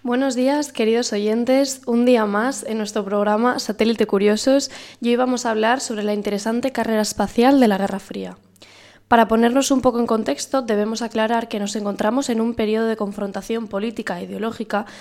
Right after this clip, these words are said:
entre Estados Unidos y la Unión Soviética tras la Segunda Guerra Mundial, concretamente entre las décadas de mil novecientos cincuenta y mil novecientos setenta, durante la famosa Guerra Fría.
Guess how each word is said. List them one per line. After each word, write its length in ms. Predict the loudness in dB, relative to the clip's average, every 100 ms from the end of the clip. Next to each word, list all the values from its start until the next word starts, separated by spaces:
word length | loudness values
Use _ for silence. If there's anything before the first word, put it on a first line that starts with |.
| -14 -4
entre 220 | -4 -4
Estados 360 | -2 0 0 0
Unidos 420 | 0 0 -2 -2
y 100 | -2
la 100 | 0
Unión 220 | 0 -4
Soviética 680 | -4 -2 -2 -2 -2 -2 0
tras 220 | 0 2
la 80 | 0
Segunda 420 | -2 0 2 2
Guerra 220 | 2 0
Mundial, 500 | 0 -2 -6 -8 -10 -18 -20 -20 _
concretamente 920 | -4 0 0 0 0 2 0 0 -2
entre 220 | -4 -2
las 160 | -4 -2
décadas 400 | -4 -4 -6 -4
de 100 | -4
mil 180 | -2 -2
novecientos 540 | -2 -4 -6 -6 -8
cincuenta 540 | -6 -4 -2 -2 -2 -4
y 100 | -6
mil 180 | -4 -4
novecientos 540 | -6 -6 -6 -6 -6
setenta, 480 | -6 -6 -8 -8 -16 -18 -20 -4
durante 340 | -2 0 -2
la 80 | -4
famosa 440 | -4 -6 -6 -6
Guerra 240 | -6 -8 -10
Fría. 340 | -12 -16 -16